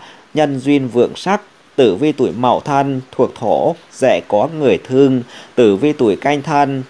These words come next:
thuộc Mộc, đường tình thuận lợi. Tử vi tuổi Nhâm Thân thuộc Kim, hãy quyết đoán hơn. Về đánh giá của bạn tuổi Thân trong ngày thứ bảy này:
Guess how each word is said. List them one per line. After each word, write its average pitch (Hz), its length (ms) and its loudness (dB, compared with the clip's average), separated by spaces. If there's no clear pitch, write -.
thuộc - 220 -4
Mộc, 104 280 0
đường 113 360 2
tình 101 240 -2
thuận 95 260 -4
lợi. 107 300 2
Tử 107 200 4
vi 147 160 0
tuổi 113 240 -2
Nhâm 139 280 -2
Thân 135 380 -2
thuộc 120 160 2
Kim, 135 340 2
hãy 101 220 -2
quyết 185 220 -2
đoán 120 260 0
hơn. 139 640 0
Về 135 120 2
đánh 151 160 -2
giá 151 200 0
của 135 200 -2
bạn 123 180 -2
tuổi 180 100 -4
Thân 151 300 -6
trong 160 200 0
ngày 123 160 -2
thứ 123 100 -10
bảy 113 260 -2
này: 101 460 -2